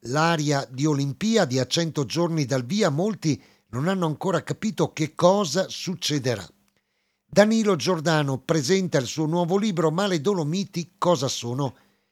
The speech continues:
Ad Agordo la prima presentazione del saggio sulla lingua ladina. Acqua non potabile in comune di Livinallongo, sono due le zone,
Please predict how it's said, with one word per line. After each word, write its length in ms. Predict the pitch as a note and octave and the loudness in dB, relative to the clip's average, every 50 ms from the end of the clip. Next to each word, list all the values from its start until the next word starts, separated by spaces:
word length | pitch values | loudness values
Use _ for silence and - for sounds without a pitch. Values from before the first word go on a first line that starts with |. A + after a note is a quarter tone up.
| _ _ _ _ - | _ _ _ _ -6
Ad 200 | A2+ G#2+ G#2 D#3+ | -6 0 4 4
Agordo 580 | F3 F#3+ D3 A3 A3 G3+ F#3+ F3 F#3 - - - | 4 4 4 2 2 2 2 0 0 -2 -2 -6
la 120 | B2+ C3 | -6 -4
prima 380 | B2+ - E3 E3+ D#3+ D3 B2+ A#2 | -2 0 0 0 0 0 -2 -4
presentazione 1040 | - - C#3+ C#3 B2+ A#2+ D#3 E3+ D#3+ - F#3+ - - G3+ A3 G#3+ F#3 D3+ B2+ G#2+ - _ _ _ _ _ _ - | -4 -4 -4 -2 -2 -2 -4 -4 -2 -4 -6 -6 -4 -4 -2 -2 0 -2 -4 -6 -8 _ _ _ _ _ _ -4
del 160 | C#3 G3 D3+ | -2 -2 -2
saggio 560 | - - - G2+ E2+ D#2 D2+ D#2 D#2 - - - | -2 -4 -4 -6 -8 -12 -18 -20 -20 -20 -16 -12
sulla 300 | - - - F#3+ E3+ D3+ | -10 -6 -2 0 2 2
lingua 340 | C#3 D#3 D#3 D3+ C#3+ C#3+ C3+ | 2 2 0 0 2 2 2
ladina. 460 | C3 C3 G#2+ A2+ B2 C3 C#3 A#2 - - - _ _ _ - | 2 2 0 -2 -2 -2 -2 -4 -4 -8 -20 _ _ _ 0
Acqua 400 | - F#3 G#3 - - F3+ F3+ E3 | 0 0 0 0 0 0 0 2
non 260 | E3 F#3+ A#3 A#3 F3+ | 2 0 -4 -4 -4
potabile 720 | - G3+ - - F3+ E3 D#3+ D3 D3+ D#3+ D3 D#3 D3 - _ - _ _ _ - | -6 -6 -2 0 2 2 2 0 0 0 0 0 -2 -4 _ -20 _ _ _ -8
in 160 | C#3+ F3 F#3 | -6 -6 -4
comune 560 | - - F3 E3 F3 F#3+ F#3+ F3+ F3 E3 D3+ | -2 -2 0 0 0 0 0 0 0 0 0
di 280 | A#2+ C#3 E3 F3 F3 - - | 0 0 -2 -2 -2 -6 -8
Livinallongo, 920 | - D3 F3+ F3+ C#3+ E3 D3 D3+ D3+ D3 D#3 F3+ G#3 A3 A#3+ A#3+ G#3+ F#3 D#3+ | -4 -2 -2 -2 0 -2 0 0 0 0 2 2 0 0 0 -2 -2 -2 -2
sono 300 | - - C#3 C3 C3 C3+ | -2 -2 -4 -4 -4 -4
due 400 | C3 C3 G#3+ A3+ G3+ E3+ B2 - - - - _ _ _ _ | -4 -4 0 2 2 2 2 -2 -6 -20 -20 _ _ _ _
le 220 | - G#2+ C#3 D3+ B2+ | -4 -2 -2 -2 -2
zone, 540 | A2 C#3+ E3 E3 F3 F3 E3 D3+ C#3 B2+ - | 0 2 4 4 4 4 2 2 0 0 -2